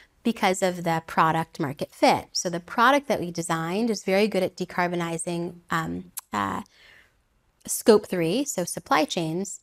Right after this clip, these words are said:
and that's, doesn't really matter if you are a data company.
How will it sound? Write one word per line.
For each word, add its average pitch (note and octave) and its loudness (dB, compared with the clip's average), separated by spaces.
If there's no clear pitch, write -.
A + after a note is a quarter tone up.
and G3+ 0
that's, A#3 0
doesn't A#3+ 2
really G3+ 0
matter F3+ -4
if - -4
you F3+ -2
are E3+ -6
a E3 -10
data E3 -4
company. C4+ -4